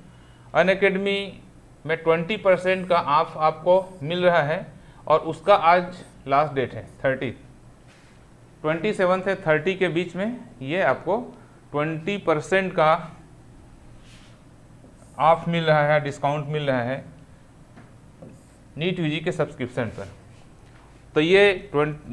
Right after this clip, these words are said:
twelve month, eighteen month, ट्वेंटी फ़ोर के subscription के new price हैं, ये थर्टी फ़ाइव थाउजेंड फ़ाइव हंड्रेड सेवेंटी फ़ोर, फ़ोर्टी सेवन वन नाइंटी and फिफ्टी वन सेवन फ़ोर फ़ोर।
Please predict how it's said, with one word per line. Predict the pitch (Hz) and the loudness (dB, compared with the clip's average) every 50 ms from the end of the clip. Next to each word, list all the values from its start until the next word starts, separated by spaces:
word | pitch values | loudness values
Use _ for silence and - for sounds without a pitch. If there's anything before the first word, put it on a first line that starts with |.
| 117 - | -4 2
twelve | 151 170 180 180 180 | 4 6 6 6 4
month, | 175 175 175 175 | 2 0 0 2
eighteen | 156 151 143 139 175 170 | 2 2 2 4 2 0
month, | 170 170 170 175 | 2 0 -4 -4
ट्वेंटी | 151 160 147 143 156 165 | -2 -4 -4 -2 -2 -4
फ़ोर | 165 - 160 160 160 | -2 2 2 2 2
के | 156 160 165 | 2 -2 -6
subscription | 156 - 143 139 - - 139 135 - 156 160 | -4 -4 -8 -8 -6 -8 -8 -4 -4 -6 -4
के | 156 156 151 156 165 165 - - - - - - - - - | -2 -2 -2 -2 -4 -6 -14 -18 -18 -20 -20 -20 -18 -10 -6
new | 143 170 190 180 | -2 0 0 0
price | 185 165 156 156 170 170 151 | 4 4 4 4 4 0 -2
हैं, | 160 165 170 175 - - - - - - - - - | -4 -4 -4 -6 -8 -12 -16 -20 -20 -20 -20 -18 -10
ये | 127 131 147 151 | -6 -4 -4 -4
थर्टी | - 147 139 131 147 156 | -2 0 -2 0 -2 -2
फ़ाइव | 156 151 147 143 151 | -2 -2 -4 -2 0
थाउजेंड | 147 143 139 143 147 151 151 - - - - - - - - - - - - | -2 -2 -2 -2 -6 -10 -12 -14 -16 -20 -20 -20 -20 -20 -20 -20 -20 -10 -2
फ़ाइव | - 139 143 139 | 2 2 2 2
हंड्रेड | 143 143 143 143 | 0 -2 -2 -2
सेवेंटी | - 147 131 131 131 143 | -2 -2 -2 -2 -4 -4
फ़ोर, | 131 135 143 143 | -6 -4 -4 -4
फ़ोर्टी | 135 139 135 127 117 143 | -4 -4 -6 -6 -6 -6
सेवन | 131 135 139 135 | -6 -6 -4 -4
वन | 135 135 135 | -4 -4 -4
नाइंटी | 135 131 131 127 143 143 | -4 -4 -4 -4 -4 -6
and | 143 139 | -6 -6
फिफ्टी | - 131 113 - 139 | -8 -10 -10 -8 -8
वन | 135 135 151 160 | -6 -6 -6 -8
सेवन | - - 127 123 127 | -6 -6 -4 -4 -4
फ़ोर | 123 123 123 123 110 - - | -4 -2 0 0 0 -2 -2
फ़ोर। | 110 107 | -4 -4